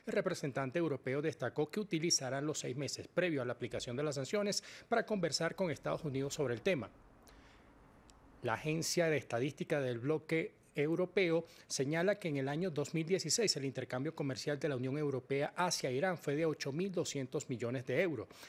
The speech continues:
En la primera mitad del año dos mil diecisiete la cifra rondaba cuatro mil novecientos cuarenta millones de euros. También hay que destacar que Alemania, Italia y Francia son los mayores exportadores a Irán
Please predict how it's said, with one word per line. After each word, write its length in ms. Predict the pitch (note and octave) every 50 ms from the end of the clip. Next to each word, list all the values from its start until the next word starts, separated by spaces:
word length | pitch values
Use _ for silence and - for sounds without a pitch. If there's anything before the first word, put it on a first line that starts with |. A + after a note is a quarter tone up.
| - -
En 120 | - D3+ D#3
la 80 | E3+
primera 300 | - D3 C#3 D3+ D#3 E3+
mitad 260 | E3 D3+ - D3+ D3
del 140 | C#3 D3+ C#3+
año 180 | C#3 C#3 D3 D#3
dos 80 | C#3
mil 100 | B2 C#3
diecisiete 460 | A#2 D3+ D3 D3+ C#3+ - F3+ E3+ G#3 G3
la 140 | E3+ D#3+
cifra 400 | - - - A#3 - - - C#3+
rondaba 480 | C3+ - B2 A#2 A2 A#2 B2 C3 D3 D#3+
cuatro 360 | - - E3 C#3+ B2+ - B2+
mil 200 | A#2+ D3 F3 F#3+
novecientos 480 | F#3 E3 C3+ B2 - C3 B2 - - -
cuarenta 380 | - C3+ A#2+ B2 A#2 - D#3
millones 340 | C#3 B2+ G#2 A2 G#2+ A2 G#2+
de 120 | - A#2+ G2+
euros. 280 | F#2+ F#2+ F#2 F#2+ - - - - - - - - -
También 320 | - G2 F#2 G2+ C3 C#3+ C#3+
hay 80 | C#3
que 140 | C3 - C3+
destacar 500 | C3+ B2+ - B2+ A#2 - F3+ F#3+ F#3+ -
que 100 | - C#3+
Alemania, 540 | B2 A#2 A2+ A#2 B2+ C3+ C3+ C#3+ D3+ - -
Italia 380 | - B2+ - - C#3 C3 C3 C3
y 20 |
Francia 400 | B2 - F3+ G3 G3 - - D#3
son 240 | B2+ - - F#3+ F#3+
los 140 | G#3 F#3 -
mayores 340 | D#3+ C3+ C#3+ E3+ F3 - E3+
exportadores 800 | - - - D#3 C3 B2+ - A2+ A#2 B2 C3 D3 D#3+ D#3 - -
a 120 | - B2+
Irán 320 | A#2 C3+ F#3 G3 D3+ A#2+